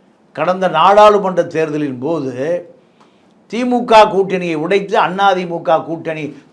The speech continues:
உருவாவதற்கான ஒரு தூதரா டெல்லிக்கு போனார்.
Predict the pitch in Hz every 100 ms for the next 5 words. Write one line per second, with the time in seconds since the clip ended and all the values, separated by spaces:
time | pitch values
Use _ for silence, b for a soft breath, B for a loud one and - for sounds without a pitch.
0 | 156 202 208 190 170 160 143 156 170 214
1 | 240 b b b 170 170 220 254 226 214
2 | 208 170 147 135 147 180 160 139 131 127